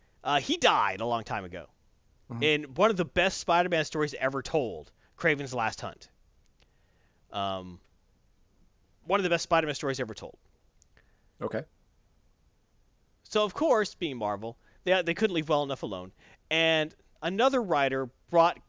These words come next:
Speaker 1: had Kraven's family bring him, his, like, wife and daughters, bring him back to life through black voodoo magic.
Speaker 2: Super. That always ends well.
Speaker 1: Yeah, it always does.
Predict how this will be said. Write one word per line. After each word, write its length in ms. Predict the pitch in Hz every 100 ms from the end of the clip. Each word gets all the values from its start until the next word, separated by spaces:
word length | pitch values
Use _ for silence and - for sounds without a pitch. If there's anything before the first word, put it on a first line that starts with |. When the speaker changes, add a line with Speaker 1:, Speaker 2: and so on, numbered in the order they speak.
| _ _
Speaker 1:
had 380 | - 180 175 160
Kraven's 540 | - 202 180 170 131
family 680 | - - 190 196 196 139 123
bring 340 | 110 151 160 160
him, 320 | 165 143 127
his, 260 | - 135 -
like, 180 | 135 -
wife 260 | 135 147
and 160 | 151 123
daughters, 560 | 127 123 113 98 95 - _ _ _ _ _ _ _
bring 200 | 147 147
him 160 | 151 123
back 240 | 131 -
to 100 | 135
life 260 | 110 101 -
through 420 | - 110 110 95 -
black 260 | 110 107
voodoo 220 | 120 107
magic. 420 | 101 87 78 - _ _ _ _ _ _ _ _ _ _ _
Speaker 2:
Super. 320 | - 117 - _ _ _ _ _ _ -
That 140 | 127
always 240 | 127 123
ends 140 | 117 104
well. 160 | 98 - _ -
Speaker 1:
Yeah, 180 | 175 98
it 60 |
always 200 | 90 71
does. 240 | - -